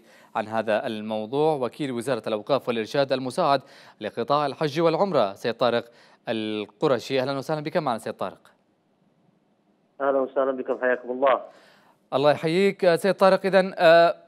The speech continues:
Speaker 1: كيف تجري عملية تفويج الحجاج اليمنيين هذا العام؟ وهل اختلفت عن الأعوام الماضية؟ هل تم تطوير الخدمات المقدمة للحجاج؟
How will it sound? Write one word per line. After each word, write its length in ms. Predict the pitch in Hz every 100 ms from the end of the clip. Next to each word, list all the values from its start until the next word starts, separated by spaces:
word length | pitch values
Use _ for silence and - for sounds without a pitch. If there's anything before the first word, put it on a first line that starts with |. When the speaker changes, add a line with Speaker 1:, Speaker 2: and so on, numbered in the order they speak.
| -
Speaker 1:
كيف 180 | 202 196
تجري 340 | 233 208 170
عملية 380 | 147 156 160 202
تفويج 480 | 175 - 220 147 143
الحجاج 460 | 151 151 147 156
اليمنيين 400 | 151 147 165 165 - - _
هذا 380 | - 135 202 208
العام؟ 320 | 208 220 139
وهل 180 | 127 170
اختلفت 560 | 170 196 170 180 160 160
عن 200 | 147 139 - - -
الأعوام 600 | 143 147 147 135 147 175
الماضية؟ 440 | 165 160 165 180 156
هل 60 |
تم 200 | 147 160
تطوير 300 | 151 151 160
الخدمات 440 | 143 143 139 151 147
المقدمة 540 | 135 120 135 131 135
للحجاج؟ 560 | 123 123 110 123 156